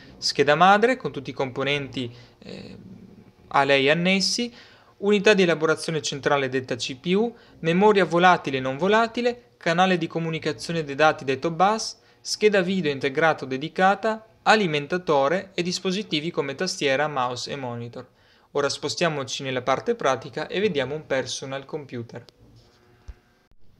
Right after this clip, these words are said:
Ed eccoci ritrovati nella seconda parte di questo video. Qui abbiamo una postazione con un P C fisso, un desktop, un P C desktop,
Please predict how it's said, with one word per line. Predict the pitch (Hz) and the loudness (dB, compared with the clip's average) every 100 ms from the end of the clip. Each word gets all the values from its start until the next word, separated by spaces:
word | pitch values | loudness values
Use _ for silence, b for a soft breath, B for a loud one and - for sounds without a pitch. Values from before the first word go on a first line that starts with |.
| _ - | _ -6
Ed | 151 | 0
eccoci | 180 175 151 160 151 | 0 -2 -6 -6 -4
ritrovati | 160 151 147 180 185 185 | -4 -6 -4 0 0 0
nella | 190 180 | -2 -2
seconda | 160 156 165 175 | -2 -2 -2 -2
parte | 165 151 170 | 0 0 0
di | 156 147 | -4 -2
questo | 143 135 - 131 | -4 -4 -4 -4
video. | 131 123 127 120 B B B | -4 -4 -6 -8 B B B
Qui | - | 0
abbiamo | 160 156 160 151 139 131 147 | 2 4 2 2 0 -4 -4
una | 139 139 | -4 -4
postazione | 160 156 185 - 214 220 | -4 -6 -6 -2 -2 0
con | 151 | -2
un | 143 139 - | -4 -6 -8
P | - | -8
C | 143 - | -6 -6
fisso, | 139 - 147 - - 220 208 | -6 -6 -4 -4 0 2 2
un | 151 139 | -2 -6
desktop, | 131 135 135 - 208 220 233 | -2 -2 -2 -2 0 0 -2
un | 214 143 | -6 -6
P | |
C | 135 - | -8 -6
desktop, | 135 135 135 214 214 | -4 -4 -4 -4 -6